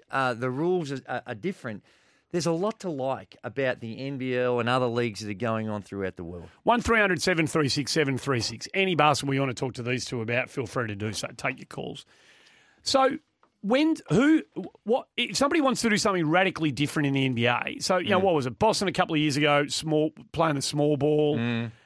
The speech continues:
Speaker 2: Uh, everyone seemed to be getting really fizzy and a bit, you know, hot in the pants about what they were doing with
Speaker 1: Yep.
Speaker 2: that and all the rest of it. This is gonna be,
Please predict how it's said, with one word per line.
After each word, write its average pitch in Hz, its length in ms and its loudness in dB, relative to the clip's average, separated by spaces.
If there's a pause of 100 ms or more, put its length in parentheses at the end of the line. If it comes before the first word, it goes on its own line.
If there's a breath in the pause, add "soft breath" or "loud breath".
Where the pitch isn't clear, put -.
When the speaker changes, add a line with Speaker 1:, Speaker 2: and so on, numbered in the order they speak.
(140 soft breath)
Speaker 2:
Uh, 156 460 2
everyone 175 340 4
seemed 165 160 2
to 151 40 2
be 147 100 2
getting 156 180 0
really 156 180 2
fizzy 151 540 0
and 123 260 -2
a 151 80 -2
bit, 156 180 0
you 165 120 0
know, 143 160 4
hot 147 100 2
in 147 60 -6
the 123 60 -4
pants 147 340 0
about 139 340 2
what 151 220 2
they 147 180 6
were 156 140 4
doing 147 400 4
with 135 100 4
Speaker 1:
Yep. 127 80 6
Speaker 2:
that 151 200 4
and 151 80 0
all 147 120 4
the 143 60 2
rest 143 200 2
of 160 80 0
it. - 60 -6
This 135 140 0
is 123 40 -4
gonna 139 200 2
be, 147 320 2